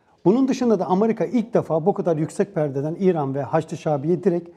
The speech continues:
tehdit ve vuracağını yineledi. Kaç günden beri hem Trump'ın açıklaması, "Sorumlusu İran'dır." dedi.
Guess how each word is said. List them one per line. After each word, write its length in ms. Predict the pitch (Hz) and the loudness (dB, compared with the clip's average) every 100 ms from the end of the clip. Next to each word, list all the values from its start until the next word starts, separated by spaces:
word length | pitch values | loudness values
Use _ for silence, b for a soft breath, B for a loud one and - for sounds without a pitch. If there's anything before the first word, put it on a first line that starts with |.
| b - | b -2
tehdit 400 | 165 160 - 156 | 0 0 -4 0
ve 80 | |
vuracağını 580 | 151 156 156 156 156 202 | 0 2 0 0 0 -2
yineledi. 540 | 165 156 143 127 156 233 _ _ | 2 0 0 -4 -8 -12 _ _
Kaç 220 | - 160 | -2 -2
günden 300 | 165 151 147 | 0 0 0
beri 260 | 143 147 151 b b | 0 -2 -4 b b
hem 160 | 160 151 | -2 -2
Trump'ın 400 | - 147 - 147 | 0 -2 -2 -4
açıklaması, 540 | 135 - 120 127 170 | -6 -8 -10 -6 -6
"Sorumlusu 460 | - 160 160 - 185 | -2 0 0 -2 0
İran'dır." 500 | 165 143 117 117 135 | 0 0 -4 -6 -10
dedi. 160 | 156 | -12